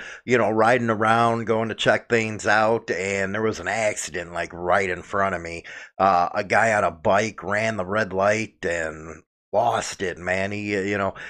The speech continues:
head all messed up, bleeding every damn where, and it was like, "Damn, man, no wonder." You know what? I'm really thinking about that helmet stuff <laughs> right now, but hopefully he is okay. He was, uh, conscious and stuff like that. Old fella, man, old fella. You know how those, uh, graybeards are, tough as freaking nails.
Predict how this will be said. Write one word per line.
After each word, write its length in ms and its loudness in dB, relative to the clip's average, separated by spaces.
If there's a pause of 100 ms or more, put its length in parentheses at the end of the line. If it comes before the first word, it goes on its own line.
(360)
head 220 2
all 180 4
messed 480 -2
up, 260 4
bleeding 380 0
every 220 0
damn 360 0
where, 400 2 (280)
and 100 0
it 80 4
was 140 0
like, 220 2
"Damn, 300 4
man, 200 2
no 100 4
wonder." 380 2
You 120 0
know 140 2
what? 240 4
I'm 260 4
really 240 6
thinking 320 4
about 260 6
that 180 6
helmet 380 4
stuff 320 4
<laughs> 20 2
right 260 4
now, 380 2 (340)
but 220 6
hopefully 560 4
he 240 2
is 240 4
okay. 640 4
He 140 2
was, 300 2
uh, 360 6 (380)
conscious 680 2
and 160 -4
stuff 340 2
like 240 2
that. 240 4
Old 320 2
fella, 300 2
man, 280 0
old 220 -2
fella. 220 0
You 100 -4
know 140 2
how 100 4
those, 320 -4
uh, 220 2
graybeards 600 -2
are, 220 4
tough 300 -2
as 100 -10
freaking 480 -4
nails. 560 -2